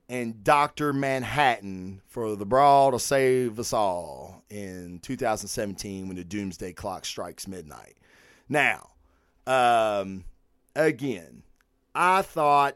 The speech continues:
these issues were great. S-, the Batman issues were fucking fantastic.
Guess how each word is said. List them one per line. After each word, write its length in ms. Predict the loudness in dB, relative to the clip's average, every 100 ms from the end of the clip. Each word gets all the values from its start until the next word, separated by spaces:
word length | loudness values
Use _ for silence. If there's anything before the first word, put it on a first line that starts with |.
| -4
these 340 | -4 -2 -6 -4
issues 720 | -4 -2 0 4 4 2 -2
were 180 | -4 -4
great. 460 | 0 2 2 0 _ _ _
S-, 420 | -6 -4 -4 -8 -8
the 140 | -6
Batman 540 | 2 4 4 4 2 2
issues 360 | 0 -2 -6
were 180 | -4 -6
fucking 480 | -4 -2 -2 -2 -10
fantastic. 880 | -6 -6 -2 4 4 4 2 0